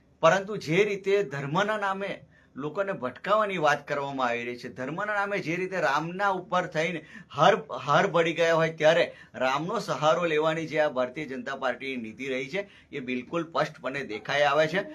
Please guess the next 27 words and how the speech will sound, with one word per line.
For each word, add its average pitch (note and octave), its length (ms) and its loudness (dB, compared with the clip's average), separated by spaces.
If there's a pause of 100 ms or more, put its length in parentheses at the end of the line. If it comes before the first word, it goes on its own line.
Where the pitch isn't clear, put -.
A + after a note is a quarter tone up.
(200)
જેથી C#3 260 -4
કરીને E3+ 340 -2
વડોદરા C3+ 400 -2
જિલ્લાના C3+ 460 -2
મતદારોને B2+ 520 -4
કહેવા A#2 280 -10
માંગીશ A2+ 440 -8 (340)
કે F3+ 160 2
જે D3+ 200 -2
રીતે E3 220 -4
એમને E3+ 220 -2
વાત D3 360 0
કરી F3 200 0
કે F3 120 0
અત્યાર D#3+ 300 2
સુધી D3+ 320 -8 (280)
તો E3+ 80 0
આજે E3+ 720 2
દસ D3+ 320 2
વર્ષ E3+ 200 2
સુધી E3 260 -6
જ્યારે D#3 260 4
એ, E3 180 4
એ, D#3 240 0
અ, D3 420 2
પાર્ટીમાં D3 640 0
હતા E3 280 4